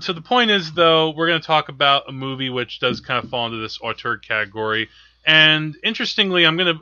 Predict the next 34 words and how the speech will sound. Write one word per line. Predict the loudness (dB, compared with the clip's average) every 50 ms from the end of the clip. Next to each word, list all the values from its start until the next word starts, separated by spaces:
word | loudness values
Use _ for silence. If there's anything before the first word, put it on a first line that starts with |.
| -6
I'm | -6 -4
gonna | -2 -2 -2
maybe | 0 0 -2 -2
try | -4 -2 0 2 2
to | 2
find | 0 0 0 0 2 0 0 -4
some | -10 -14 -14 -14
correlation | _ -8 -8 -6 -2 0 -2 -2 -2 -4 -12
between | -12 -12 -10 -6 -4 -4 -4 -4 -6 -12 _ _ _ _ _ _ _ _ _ -4
our | -2 -2
two | -2 -4 -8 -6
movies, | -4 0 0 0 0 -2 -4
'cause | -4 0 0
I | 0
feel | 0 0 -2 -4
like | -2 -4 -4 -6
there | -8 -6 -4
are | -4 -6
a | -8
few, | -10 _ -14 -8 -6 -4 -4 -4 -6 -10 -14 -16 -14
even | -12 -12 -10 -8 -4
if | -4 -6 -6 -8 -20 _ -20 -20 _ _ _ _
they | 2 2 2
aren't | 4 4 4 4 4 2 -2 _ _ _ _ _ _ -4
of, | -4 -4 -4 -4 -14 _ _ _
seen | -10 -6 -4 -2 0 2 0 0 0 -4 -8 -12 _ _ _ _ _
easily | -6 -4 -4 -4 -2 -2 -2 -2
on | -2 -4
the | -6
surface. | -8 -6 -6 -6 -6 -8 -16 -12
So | -6 -2 0 0 0 0 -4 _ _ -12 -12 -12 -12 -16 _ _ -14
let's | -14 -10 -6
get | -6 -6 -4
started. | -2 4 6 6 6 6 4 -2 -4 -10